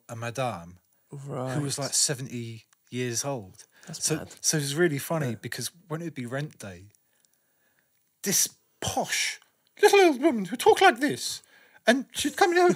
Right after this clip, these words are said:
Speaker 1: <laughs> hello, hello, M K, how are you? Do you have the rent?" And then Pete would give her the rent, and then upstairs, the Dark and Co-, Cold boys would, would, would gi-, give her the rent. But she was an <laughs> ex-prostitute who used to work in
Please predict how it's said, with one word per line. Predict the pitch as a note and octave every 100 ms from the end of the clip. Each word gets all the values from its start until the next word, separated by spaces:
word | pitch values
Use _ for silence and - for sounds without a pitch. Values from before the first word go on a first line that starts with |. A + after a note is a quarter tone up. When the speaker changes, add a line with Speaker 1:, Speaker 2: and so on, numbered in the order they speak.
| - -
Speaker 1:
<laughs> | D4+
hello, | A4 F4 G#4 - - -
hello, | F#4+ D4
M | C4+
K, | B3 E4+
how | G4+
are | G4
you? | D4+ A#3
Do | E3
you | E4
have | F#4+
the | F#4
rent?" | D4+ C4 C#4 D#4 C4+ - - - -
And | C#3+
then | D3
Pete | C#3+ F3
would | D3
give | D#3 C#3+
her |
the | C#3
rent, | B2+ C#3+ B2+ -
and | C#3
then | C3+ C#3
upstairs, | F#3+ - - C#3 C3 A#2+ - - _
the | -
Dark | C3 A#2+
and | C3 -
Co-, | - -
Cold | - C3 A#2+
boys | B2+ A#2+ - -
would, | A2+ -
would, | A#2 A2
would | G#2
gi-, | - _
give | C3+ A#2
her | A#2+
the | A#2
rent. | B2 A#2 - _ _ _ _ _ _ _ -
But | - _
she | - -
was | F#3+ F3
an | D3+
<laughs> | A#2
ex-prostitute | - - - - D#3+ - C3 - A2 -
who | D3+
used | D3
to | A#2+
work | A2+ D#3+ B2+ - - - _ _ _ _ _ _
in | D3 C#3 C#3